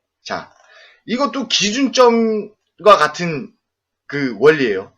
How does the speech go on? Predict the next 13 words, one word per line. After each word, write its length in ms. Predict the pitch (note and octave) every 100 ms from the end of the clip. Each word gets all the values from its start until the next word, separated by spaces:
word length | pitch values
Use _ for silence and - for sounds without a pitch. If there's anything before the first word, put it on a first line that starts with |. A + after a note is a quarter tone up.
| _
일 200 | C4 D4
점 220 | D4 A#3 D#3
오 80 | G3
점이, 460 | G#3 G3+ E3+ C3+ - _ _ _ -
일 140 | B3+
점 220 | C4+ F#3
오 80 | F3
점이면 400 | G3 F#3+ F#3+ D#3
뭐야? 340 | G2+ F#2 D2 _ _ _ - - _ _ -
일 240 | C#4+ D#4
점보다 480 | - C#4 B3 B3 A#3+
많이 340 | B2 F3+ A3+
주고 460 | G3 G#3 C#4 D#4